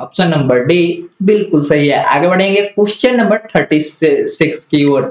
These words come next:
क्वेश्चन नंबर थर्टी सिक्स की ओर आगे बढ़ेंगे, और यहाँ पे आपको बिल्कुल सही आंसर बताना है कि जब आप रूट दस में रूट दस गुना रूट पन्द्रह, कितना, रूट दस गुना रूट पन्द्रह करेंगे तो इसका बिल्कुल सही आंसर क्या होगा,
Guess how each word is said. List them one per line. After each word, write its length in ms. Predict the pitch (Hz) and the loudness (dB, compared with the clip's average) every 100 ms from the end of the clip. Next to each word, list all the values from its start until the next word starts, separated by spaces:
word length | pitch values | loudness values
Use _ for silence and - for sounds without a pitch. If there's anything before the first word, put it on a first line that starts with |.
| - | -2
क्वेश्चन 280 | 139 147 165 | -2 0 0
नंबर 260 | 143 156 156 | 0 0 0
थर्टी 300 | 147 127 127 | -2 0 0
सिक्स 260 | 160 160 - | -2 -4 -2
की 140 | 175 | 0
ओर 120 | 175 | 2
आगे 200 | 165 170 | 0 0
बढ़ेंगे, 480 | 175 175 175 180 180 - - 165 | 0 2 2 0 -4 -12 -6 0
और 160 | 156 | 2
यहाँ 400 | 151 156 170 240 | 2 2 0 0
पे 160 | 254 302 | 0 0
आपको 300 | 175 - 175 | 0 0 0
बिल्कुल 380 | 143 143 135 190 | 2 0 0 0
सही 300 | - 143 147 151 | 0 0 2 0
आंसर 200 | 147 131 | 0 0
बताना 380 | 123 120 120 | 0 0 2
है 420 | 113 120 117 139 202 - - - | 0 0 0 0 -2 -6 -20 -4
कि 100 | 165 | 0
जब 200 | 160 185 | 2 0
आप 500 | - - 151 139 - | 0 2 2 0 0
रूट 240 | 170 170 170 143 | 0 0 0 0
दस 280 | 156 170 - | 2 2 0
में 240 | 135 117 120 | -2 0 0
रूट 240 | 151 160 147 | 0 0 0
दस 300 | 147 175 - 165 | 0 0 0 0
गुना 380 | 151 135 143 175 | 0 2 0 0
रूट 200 | 190 - | -2 -2
पन्द्रह, 440 | 175 160 147 113 - | -2 0 0 0 -4
कितना, 300 | 139 165 190 - 175 | -4 -2 -2 -2 -2
रूट 320 | 139 139 139 | 0 0 0
दस 220 | 160 - | -2 0
गुना 180 | 170 170 | 0 2
रूट 220 | 156 151 - | 0 -2 -2
पन्द्रह 320 | 139 139 180 | -2 0 0
करेंगे 380 | 180 135 127 147 | 0 0 0 0
तो 120 | - | 0
इसका 200 | 165 160 139 | -2 0 0
बिल्कुल 320 | 143 143 175 | 0 0 0
सही 200 | 180 180 | 0 0
आंसर 180 | 185 196 | 0 0
क्या 180 | 202 208 | 0 2
होगा, 500 | 196 147 - - | 2 0 -2 -2